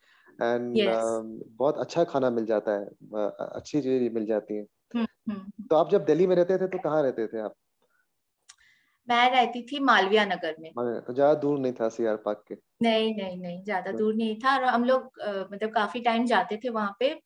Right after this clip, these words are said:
Speaker 2: only for sweets and to get our ingredients from there।
Speaker 1: हम्म।
Speaker 2: And the muri,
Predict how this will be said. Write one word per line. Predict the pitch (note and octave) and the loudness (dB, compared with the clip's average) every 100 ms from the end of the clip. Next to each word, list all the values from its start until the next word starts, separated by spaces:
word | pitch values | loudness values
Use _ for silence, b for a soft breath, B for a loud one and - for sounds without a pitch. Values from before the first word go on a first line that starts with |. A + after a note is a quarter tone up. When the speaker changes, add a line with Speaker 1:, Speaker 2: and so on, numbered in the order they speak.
| _ | _
Speaker 2:
only | A3+ G#3+ | -2 -2
for | A3 A3 | 2 0
sweets | G#3+ - A3+ A3+ A#3 | 0 -4 -4 -4 0
and | A3 G#3+ B B B B3+ | -2 -2 B B B -2
to | A3 | 2
get | G#3+ G#3 | 2 2
our | G#3+ G#3+ G#3+ | 2 4 4
ingredients | - A#3+ A3+ F#3+ F3+ G3 F#3 | 2 0 0 -2 -2 -6 -6
from | - - F3 | -12 -10 -8
there। | F3 F3 - | -6 -6 -4
Speaker 1:
हम्म। | |
Speaker 2:
And | G#3+ | -2
the | A#3 | 0
muri, | A#3+ C4 C#4 | 2 0 0